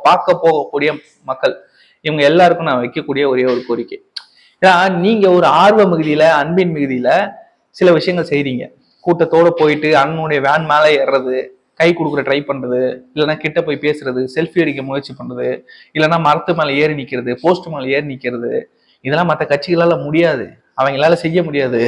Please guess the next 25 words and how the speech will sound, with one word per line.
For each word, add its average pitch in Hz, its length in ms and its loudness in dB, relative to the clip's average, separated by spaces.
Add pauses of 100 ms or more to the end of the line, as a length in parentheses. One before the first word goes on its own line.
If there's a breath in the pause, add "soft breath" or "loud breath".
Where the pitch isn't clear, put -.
(460 loud breath)
நம்ம 147 300 0
எல்லாம் 170 220 4
யங்ஸ்டர்ஸா 185 580 2
இருக்கிறதுனால 151 540 0
எல்லாரும் 156 420 4
ஈஸியா 165 380 -2
ஏறிடுறீங்க 160 460 2
டப்பா 143 260 0
டப்பா 139 200 2
டப்பா 139 220 0
டப்பான்னு. 143 360 0 (540)
நீங்க 190 420 6
ஏறி 226 220 4
இந்த 190 200 2
ரீல்ஸ் 220 360 2
மோகத்துல 160 480 0 (560 loud breath)
இந்த 156 220 -2
வந்து 165 500 2
ட்ரெண்ட் 202 280 4
ஆகணும் 160 380 4
அப்படின்ற 151 400 2
ஒரு 143 180 0
சின்ன 165 260 -10
சின்ன 139 220 -10
விஷயத்துக்காக 139 840 0